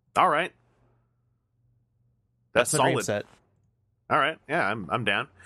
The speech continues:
Speaker 1: Well, question number two. What three riders would you love to see as Transformers? What molds would they use? How expensive would they be? You only have to do, like,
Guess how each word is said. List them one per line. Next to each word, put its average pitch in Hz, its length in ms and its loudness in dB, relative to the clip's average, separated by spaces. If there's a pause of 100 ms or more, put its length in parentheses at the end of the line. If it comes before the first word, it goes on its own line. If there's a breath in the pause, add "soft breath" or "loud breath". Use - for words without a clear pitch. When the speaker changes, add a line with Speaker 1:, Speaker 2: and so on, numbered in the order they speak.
(260 loud breath)
Speaker 1:
Well, 151 60 2
question 226 220 2
number 220 140 2
two. 320 280 0 (640 loud breath)
What 240 160 4
three 247 120 -2
riders 233 300 2
would 190 140 -4
you 240 80 -2
love 233 100 4
to 190 60 -10
see 240 120 -4
as 214 80 0
Transformers? 226 460 0
What 196 140 2
molds 170 180 0
would 156 80 -4
they 160 60 2
use? 151 160 2
How 156 100 4
expensive 139 340 -2
would 143 120 0
they 143 80 2
be? 131 260 0
You 123 100 -2
only 127 160 0
have 110 140 0
to 104 80 -4
do, 98 180 0
like, 92 300 -2